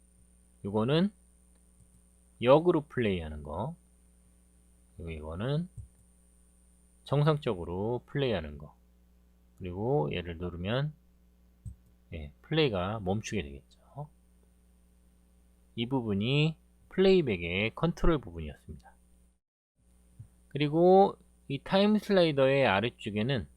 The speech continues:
레인지 슬라이더라는 또 영역이 있습니다. 이 레인지 슬라이더는 타임 슬라이더의 구간을 이렇게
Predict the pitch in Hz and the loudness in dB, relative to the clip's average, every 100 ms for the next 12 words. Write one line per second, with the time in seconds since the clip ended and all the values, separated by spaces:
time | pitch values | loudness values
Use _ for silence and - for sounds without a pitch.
0 | _ _ _ _ _ 101 131 185 190 180 | _ _ _ _ _ 2 6 6 4 0
1 | 160 156 135 123 113 98 90 95 101 113 | -2 2 2 4 2 2 2 0 0 0
2 | 104 92 92 92 80 76 - 80 73 101 | -2 0 0 -2 -4 -10 -10 -8 -6 -6
3 | 175 _ _ _ _ _ _ _ _ _ | -8 _ _ _ _ _ _ _ _ _
4 | _ _ _ - 127 127 143 165 160 147 | _ _ _ -6 0 2 4 2 0 2
5 | 143 123 123 147 131 - _ _ _ _ | 2 4 2 2 0 -4 _ _ _ _
6 | _ _ - - 208 226 226 - 185 160 | _ _ -8 2 4 4 2 2 4 4
7 | 135 117 107 - 98 104 135 101 69 _ | 4 4 2 0 0 0 0 -2 -6 _
8 | _ - 90 92 - 139 156 | _ -14 -12 -12 -4 0 2